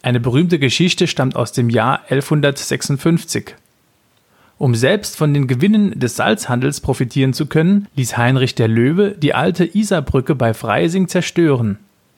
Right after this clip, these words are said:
Von nun an musste das in Bad Reichenhall abgebaute Salz über die Brücke in seiner Stadt München transportiert werden. Die dafür kassierten Mauteinnahmen verhalfen München zu Reichtum und zu seiner späteren Bedeutung.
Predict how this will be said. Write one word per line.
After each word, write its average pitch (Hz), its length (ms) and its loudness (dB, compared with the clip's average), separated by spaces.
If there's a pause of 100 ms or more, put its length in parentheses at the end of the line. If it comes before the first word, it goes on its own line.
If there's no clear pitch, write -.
(360)
Von 123 240 0
nun 208 220 2
an 165 320 0
musste 147 420 0
das 127 220 -2
in 120 160 -2
Bad 101 260 -2
Reichenhall 151 560 0
abgebaute 113 680 -2
Salz 113 400 0
über 131 200 0
die 127 100 2
Brücke 160 320 0
in 127 180 0
seiner 110 280 2
Stadt - 320 -4
München 208 320 2
transportiert 123 680 -2
werden. 104 360 0 (1300)
Die 104 100 -6
dafür 101 320 0
kassierten 123 540 0
Mauteinnahmen 165 800 2
verhalfen 127 480 0
München 185 360 4
zu 131 160 -2
Reichtum 135 640 0
und 202 260 2
zu - 160 -2
seiner 110 300 0
späteren 139 520 0
Bedeutung. 107 600 0